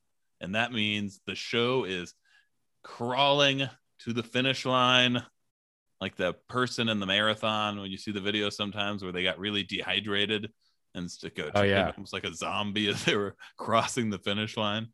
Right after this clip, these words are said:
Speaker 2: And then, yeah, someone has to come along and,
Speaker 1: Yeah.
Speaker 2: and help 'em across.
Speaker 1: Yep. Yep, that's us. That's today's show.
Speaker 2: <laughs> Yeah.
Speaker 1: <laughs>
Speaker 2: We're always limping to the finish line.
Speaker 1: <laughs> Anyway, if you like the show, rate us one star. If you hate the show,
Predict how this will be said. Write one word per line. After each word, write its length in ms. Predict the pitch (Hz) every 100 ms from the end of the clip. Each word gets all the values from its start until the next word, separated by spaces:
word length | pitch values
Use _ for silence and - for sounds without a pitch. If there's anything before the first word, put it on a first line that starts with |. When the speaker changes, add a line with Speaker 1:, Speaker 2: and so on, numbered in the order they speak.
| _ _ _ _
Speaker 2:
And 160 | 117 101
then, 160 | 101 98
yeah, 160 | 95
someone 320 | 87 107 98
has 160 | 90 92
to 120 | 98
come 220 | - 101
along 400 | 90 85 87 87
and, 260 | 87 78 80 -
Speaker 1:
Yeah. 220 | 85 80 101
Speaker 2:
and 180 | 87
help 240 | 82 90 92
'em 140 | 90
across. 680 | 78 - 90 85 82 - - _
Speaker 1:
Yep. 80 | 85
Yep, 60 | 92
that's 240 | 95 92
us. 240 | 85 87 -
That's 220 | 92 -
today's 400 | - 95 95 87
show. 360 | - 90 85 - _ _ _ _ _ _ _ _ _ _
Speaker 2:
<laughs> 80 | 147 - - - 262 -
Yeah. 240 | 123 92 202 - 165
Speaker 1:
<laughs> 180 | -
Speaker 2:
We're 180 | 127 120
always 540 | 107 120 120 113 98 - _ -
limping 600 | 76 76 92 107 143 117
to 120 | - 120
the 100 | 113
finish 380 | 95 78 78 85
line. 440 | 73 76 - 127 -
Speaker 1:
<laughs> 40 | - - 143 160 147 -
Anyway, 460 | 117 127 120 113 107
if 100 | 127
you 80 | 127
like 260 | 135 143
the 120 | 135
show, 360 | - 135 139 151
rate 200 | 117 107
us 160 | 101 107
one 180 | 113
star. 260 | 110 - 113
If 120 | 113
you 60 | 104
hate 260 | 135 170 -
the 80 | 92
show, 360 | - - -